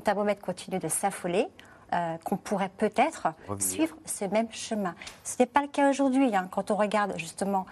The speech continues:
Speaker 1: euh, les, les tendances de réservation, et pour cette émission, j'ai demandé à une plateforme, euh, de réservation de voyage qui s'appelle Orchestra, euh, de faire le point,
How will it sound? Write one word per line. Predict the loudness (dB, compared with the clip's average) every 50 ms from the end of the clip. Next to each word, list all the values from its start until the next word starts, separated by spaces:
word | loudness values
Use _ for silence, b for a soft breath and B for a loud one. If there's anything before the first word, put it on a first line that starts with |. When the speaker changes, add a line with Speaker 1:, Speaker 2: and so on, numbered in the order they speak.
| B B B B B
Speaker 1:
euh, | -2 -2 0
les, | 0 0 0 0 0
les | -2 -2
tendances | 0 0 0 2 2 0 0
de | 0 0
réservation, | 0 0 2 2 2 2 2 0 0 2 2 2 2
et | 2
pour | 0 -4 -6 -2
cette | -2 -2 0 0
émission, | 0 0 0 -2 -2 -4 -6 -6 -8 -8 B B B B B B
j'ai | -4 -4 -2
demandé | -2 0 0 0 0 0 0
à | 0
une | -2 -2
plateforme, | -2 -4 -4 -4 -6 -4 -2 -2 -2 -2 -2 -4
euh, | -4 -4 -6 -6 -6 -6 -6
de | -4 -4
réservation | -2 -2 0 0 0 0 0 -2 -2 -2
de | 0
voyage | 2 0 2 2 2 2 0 -2 -8 -10 -10
qui | -12 -12
s'appelle | -12 -6 -6 -6 -6 -4
Orchestra, | -6 -6 -4 -2 -4 -4 -4 -6 -2 0 0 0 0 B B B B B B B
euh, | 0 0 0
de | 0 -4 -6
faire | -2 2 2 2 2 2
le | 0 0 0
point, | -2 -2 0 2 2 2 2